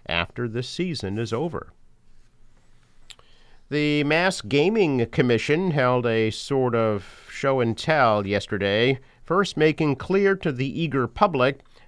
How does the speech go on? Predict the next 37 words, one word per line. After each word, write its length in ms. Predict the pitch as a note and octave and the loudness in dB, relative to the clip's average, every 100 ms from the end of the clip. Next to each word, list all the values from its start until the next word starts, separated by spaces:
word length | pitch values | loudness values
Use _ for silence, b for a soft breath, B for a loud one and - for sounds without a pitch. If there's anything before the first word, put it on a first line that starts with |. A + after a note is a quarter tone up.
| - | -14
that 180 | - - | -12 -10
it 80 | - | -6
has 180 | C#2+ | -6
a 80 | D#2 | -6
lot 560 | D#2 D2+ A2 B2 B2+ A#2+ | -8 -2 0 2 2 0
of 100 | - | -2
complicated 880 | B2+ A2+ G#2 G#2 A#2 A2+ A#2+ G#2+ - b | 0 -2 -2 -2 0 2 0 -2 -12 b
and 140 | - - | -20 -6
time-consuming 1040 | A2 A#2+ B2 A#2 A#2+ - C#3 B2 A#2+ G2 | 2 2 2 -2 -4 -2 0 2 2 2
work 300 | B2+ A#2+ - | 2 2 -2
to 100 | A2+ | -4
do 420 | F2+ F#2+ D#2 G1+ | -2 -2 -2 -6
as 200 | B1+ C2 | -8 -8
it 100 | C#2 | -8
launches 560 | D2 F2+ F#2 - F#2+ F2 | -4 -2 -2 -4 -8 -6
legal 480 | F2 B2 B2+ B2+ - | -6 -4 -2 -2 -4
sports 600 | - B2+ B2 - - - | -8 -2 -2 -4 -10 -10
betting, 560 | C#2+ F#2+ D#2 C2 G1+ - B B B B | -2 -2 -2 -6 -10 -18 B B B B
and 180 | - - | -16 -8
then 220 | D#2+ G2+ | -4 -4
getting 340 | F2 F#2 F2+ F2 | -2 -2 -2 -2
down 380 | F#2 F#2+ G2 F2 | -2 -2 -2 -4
to 120 | D#2 | -6
that 260 | C#2+ C#2+ | -6 -6
work 360 | - G2+ G#2 - | -4 -2 -2 -4
during 300 | E2+ E2+ E2 | -4 -4 -2
a 80 | D#2+ | -4
lengthy 640 | D2+ A2 A2 - G#2+ G#2 | -2 -2 -2 -6 -4 -2
and 260 | F#2 E2+ D2 | -4 -4 -6
deliberate 640 | G#2 A2 A2+ G2 G2+ F2 | -6 -2 -2 0 -2 -2
meeting. 640 | F2+ A2+ C#3 F#2 G1+ - - B B B | -4 -2 -2 -2 -6 -14 -18 B B B
Interest 480 | - E3+ E3+ E3+ - | 2 2 2 -2 0
in 140 | D3+ C3+ | -2 -2
sports 540 | - D#3+ E3+ D#3 - | -2 -2 -2 -2 -10
betting 500 | - E3+ F#3 C#3+ C#3 | -2 0 2 0 0
is 320 | F#2 C3+ B2 | 0 -2 -2
high 640 | - F3+ F3+ A2+ B2+ F3 | -4 -4 -2 0 0 0